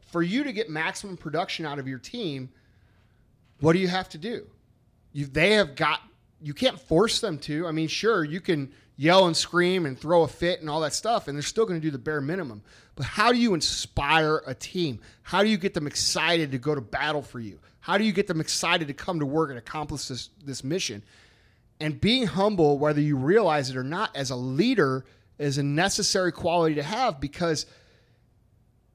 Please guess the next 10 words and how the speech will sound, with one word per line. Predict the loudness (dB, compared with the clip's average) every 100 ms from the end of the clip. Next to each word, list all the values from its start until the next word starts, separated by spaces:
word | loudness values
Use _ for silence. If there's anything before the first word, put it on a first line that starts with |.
| _
it | -10
helps | -8 0 2 2 -4
people | -4 -2 -2 0 -2
feel | 0 0 2 -2
valued. | -4 -4 -4 -6 -12 -20 _ _ -12
It | -10
helps | 0 0 0 -2
you | -2
appreciate | -2 -2 -2 -2 -2 -4 -6
them. | -14 -18